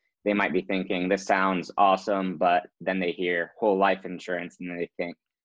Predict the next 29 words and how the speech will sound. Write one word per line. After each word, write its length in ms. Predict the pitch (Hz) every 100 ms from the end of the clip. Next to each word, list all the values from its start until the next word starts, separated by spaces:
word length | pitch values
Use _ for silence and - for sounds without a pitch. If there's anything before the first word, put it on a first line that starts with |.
| _ _
"Oh, 140 | 110 110
life 220 | 113 107
insurance 460 | 107 98 104 101
isn't 300 | 104 101 104
that 260 | 80 95 92 -
for 140 | 92
when 120 | 90
I'm 120 | 87 85
a 60 |
bit 200 | 80 - -
older, 520 | 113 120 113 117 113 - _ _
you 80 | -
know, 220 | 87 85 82 _
when 180 | 90 85
I'm 280 | 85 82
more 160 | 85 82
established, 580 | 80 - 92 90 90 -
once 180 | 78 80
I'm 160 | 78 80
building 280 | 82 85 87
out 160 | 80 - _ _ _ -
my 120 | 80
family 400 | - 92 90 85 -
further 320 | 87 85 85
and 120 | 82
all 160 | 82 82
of 80 |
that." 280 | 82 87 82 - _ _ _ _ _ _ _
What 600 | 98 87 - - 113 139